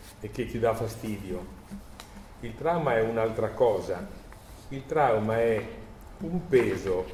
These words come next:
non paragonato alle nostre forze. Se il trauma fisico, se uno si scontra con la macchina e si scassa tutto, oppure almeno gli viene il colpo, il colpo della strega, no, il colpo,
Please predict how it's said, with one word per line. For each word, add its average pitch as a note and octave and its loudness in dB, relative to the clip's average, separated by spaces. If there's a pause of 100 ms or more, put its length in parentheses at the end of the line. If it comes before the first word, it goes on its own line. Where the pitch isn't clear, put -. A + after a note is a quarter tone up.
(160)
non C#3 4
paragonato D3+ 4
alle C3 8
nostre B2+ 4
forze. F#2+ 0 (1040)
Se - -8
il A#2 -6
trauma D3 8
fisico, D3 10
se A2+ 2
uno G#2+ 4
si A2 -6
scontra B2+ 4
con A#2 6
la B2+ 4
macchina B2+ 2
e G#2+ 2
si A2 -4
scassa A#2 2
tutto, C3 -2
oppure A2+ 6
almeno A2+ 0
gli G#2+ 0
viene A#2 0 (180)
il G#2 -8
colpo, A#2 4
il A2 -2
colpo A#2+ 4
della A2+ 6
strega, C3 8
no, B2 8
il G2+ 2
colpo, G#2+ 2